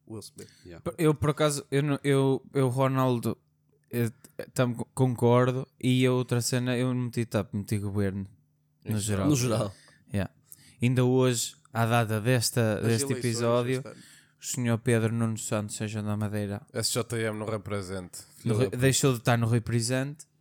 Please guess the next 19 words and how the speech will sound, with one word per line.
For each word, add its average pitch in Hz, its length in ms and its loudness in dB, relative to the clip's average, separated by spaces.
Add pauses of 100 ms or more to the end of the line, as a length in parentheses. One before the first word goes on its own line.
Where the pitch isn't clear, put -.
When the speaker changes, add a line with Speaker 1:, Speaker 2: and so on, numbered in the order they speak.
Speaker 3:
agora 107 320 -6
nunca 113 280 -8
é 107 40 -8
represente 107 680 -12
mais. 113 360 -14 (2500)
Speaker 2:
Yeah. 104 160 -12 (100)
Eu 131 120 -4
de 180 120 0
Speaker 3:
Mas 170 140 4
Speaker 1:
Para - 80 4
Speaker 3:
já 127 80 8
Speaker 1:
se 120 40 8
Speaker 3:
é 120 100 6
Speaker 1:
juntar, 143 240 4
Speaker 3:
isso. - 160 -20
Speaker 1:
para 139 120 -6
se - 140 -6
juntar 123 340 -4
à, 120 300 -4